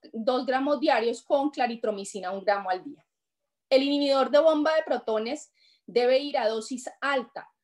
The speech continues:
es decir, dos a tres veces al día, y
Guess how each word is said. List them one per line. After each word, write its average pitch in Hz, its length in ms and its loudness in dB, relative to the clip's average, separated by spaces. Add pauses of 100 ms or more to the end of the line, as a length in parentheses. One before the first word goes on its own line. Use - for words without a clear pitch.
(160)
es 226 200 -4
decir, 285 440 -2 (120)
dos 247 500 2
a 247 160 -2
tres 214 260 0
veces 247 340 -2
al 320 120 0
día, 285 380 0 (540)
y 320 320 -2